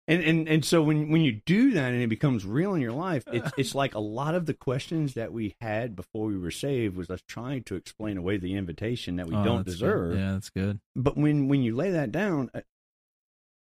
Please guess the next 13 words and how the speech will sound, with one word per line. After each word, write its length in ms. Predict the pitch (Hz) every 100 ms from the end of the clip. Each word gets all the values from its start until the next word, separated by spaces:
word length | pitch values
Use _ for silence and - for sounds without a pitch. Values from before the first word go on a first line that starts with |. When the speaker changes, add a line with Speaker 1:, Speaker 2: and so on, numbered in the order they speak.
| _ -
Speaker 1:
when 280 | 127 156 160
you 100 | 147
have 160 | 131 107
that 160 | 82
broken 300 | - 92 76
heart, 320 | - 90 92 107
when 240 | 131 160
you 180 | 165 156
realize 520 | 135 123 104 95 92
that, 140 | 90
and 120 | 120 117
so, 160 | 135
so 360 | 120 127 117